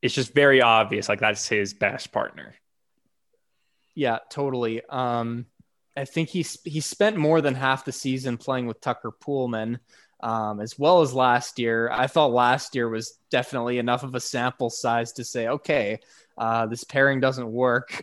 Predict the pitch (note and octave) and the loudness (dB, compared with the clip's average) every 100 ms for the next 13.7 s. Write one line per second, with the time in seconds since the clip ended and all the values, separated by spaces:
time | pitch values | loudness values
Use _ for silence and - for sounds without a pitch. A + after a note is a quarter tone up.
0 | - - - F3 D#3+ B2+ B2 A#2 A#2+ B2+ | -16 -20 -2 0 2 2 2 0 -2 -4
1 | B2+ A2+ A2 _ - - - - - _ | 0 0 -2 _ -18 -18 -20 -20 -20 _
2 | _ D3+ D3+ F3+ - G#3+ A#3 G3+ G#3+ G#3 | _ 2 4 2 2 4 4 6 6 6
3 | E3 F3 G3 G3 E3 F3 D#3+ - - D#3 | 6 6 6 2 0 0 -2 -6 2 2
4 | D3+ D3+ D3 C#3+ C3+ C#3 C#3+ C3+ B2+ B2 | 4 2 2 0 0 0 0 0 2 4
5 | C3+ C3+ C#3 C#3+ C3 A#2 A2+ A2+ A2+ A#2 | 6 4 2 -4 -6 -6 -4 -4 -4 -4
6 | A2+ A2+ A#2+ _ _ _ _ _ _ _ | -6 -10 -14 _ _ _ _ _ _ _
7 | _ D#3+ C3 D3 D#3 E3 D#3 C#3 C3 B2+ | _ -18 -6 2 4 6 4 2 0 0
8 | C#3 C3 B2+ B2 - B2 A#2+ C3+ B2 B2 | -2 0 -4 -8 -6 -6 -6 -6 -4 -4
9 | A#2+ A2+ G#2+ - - - G#2+ G#2 G#2 B2 | -8 -6 -8 -8 -14 -8 -6 -6 -10 -12
10 | A2 A2+ A#2 A2 A2+ A2 A2+ G#2 G#2 A2 | -8 -6 -8 -10 -10 -10 -10 -8 -8 -8
11 | G2+ G2+ G#2 G2+ G2+ G#2 _ _ _ G#2+ | -10 -8 -6 -8 -8 -12 _ _ _ -10
12 | A2+ - B2 A#2 A#2 G#2+ G#2 A2 - A2+ | -10 -10 -10 -8 -10 -10 -8 -8 -8 -14
13 | G#2 A2 G#2+ G#2 A2 A#2 | -14 -12 -10 -8 -6 -8